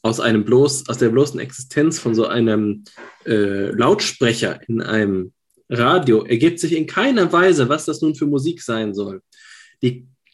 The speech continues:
die ganze Komplexität, der ganze Anspruch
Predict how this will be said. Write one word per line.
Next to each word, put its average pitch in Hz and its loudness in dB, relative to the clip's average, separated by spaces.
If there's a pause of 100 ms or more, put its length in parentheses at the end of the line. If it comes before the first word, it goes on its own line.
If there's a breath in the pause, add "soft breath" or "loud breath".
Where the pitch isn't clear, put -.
die 123 2
ganze 165 0
Komplexität, 170 0
der 127 4
ganze 147 -4
Anspruch 123 -4